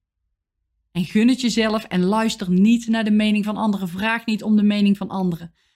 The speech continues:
Je moeder, je partner of je vriendin of je zus, die zegt misschien tegen je dat het niks voor je is.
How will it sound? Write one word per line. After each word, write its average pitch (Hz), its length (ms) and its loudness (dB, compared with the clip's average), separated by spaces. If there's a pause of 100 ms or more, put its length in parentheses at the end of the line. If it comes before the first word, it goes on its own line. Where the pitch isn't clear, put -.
(160)
Je 220 120 0
moeder, 233 320 4
je 208 160 0
partner 233 360 0
of 202 120 -4
je 185 120 0
vriendin 208 380 2
of 233 120 0
je 190 100 2
zus, 240 400 -4 (280)
die 190 120 -2
zegt 254 260 0
misschien 240 320 4
tegen 226 240 2
je 220 140 2
dat 196 160 -2
het 190 140 -8
niks 208 440 2
voor 202 160 -2
je 185 120 0
is. - 540 -8